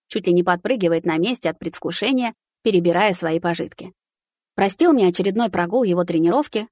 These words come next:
как только я велел собирать вещи и готовиться к внезапной поездке, которая нарушила все мои планы. Сегодня мы будем ночевать не дома, если я вообще смогу уснуть.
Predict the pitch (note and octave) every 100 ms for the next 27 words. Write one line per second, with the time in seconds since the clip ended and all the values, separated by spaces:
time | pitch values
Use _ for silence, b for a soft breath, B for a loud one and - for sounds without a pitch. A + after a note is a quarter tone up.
0 | - G3 - F4 G3+ G#3 G3 G3+ G3+ F3+
1 | F3+ F3+ F3 B3+ - G3 F3 E3+ G#3+ A3+
2 | - E3+ F3 F#3 F#3+ F3 D#3+ E3 G3+ D4
3 | - G3 E3+ F#3 E3+ E3 E3+ A#3 G#3+ F#3+
4 | - E3 F3 D#3+ E3 D3 F3 - _ _
5 | _ _ _ _ _ _ _ _ - E3+
6 | G#3 A3+ F3+ F3+ F#3 E3+ E3+ D#3+ E3 E3
7 | E3+ E3 D#3 E3 E3 - - G3+ F3 F3+
8 | E3+ E3+ - F#3+ E3 E3 E3+ - F3 -